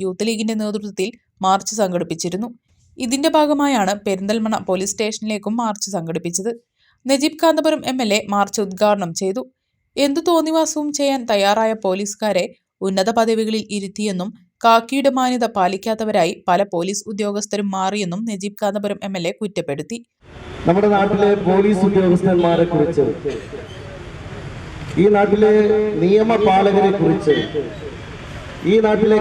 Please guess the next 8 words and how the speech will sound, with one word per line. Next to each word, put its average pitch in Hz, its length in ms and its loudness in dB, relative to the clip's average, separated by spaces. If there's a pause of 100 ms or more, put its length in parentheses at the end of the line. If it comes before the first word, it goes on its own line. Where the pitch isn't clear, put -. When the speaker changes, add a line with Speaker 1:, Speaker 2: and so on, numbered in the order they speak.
Speaker 2:
ക്രമസമാധാനം 208 960 4 (140)
സംരക്ഷിക്കാൻ 196 640 2 (180)
ചുമതലയുള്ളവരെ 190 920 6
കുറിച്ച് 160 340 4 (920)
ഈ - 20 8 (100)
നാട്ടിലെ 175 320 4 (100)
ജനങ്ങൾക്ക് 185 680 2 (300)
ഒരു 170 100 4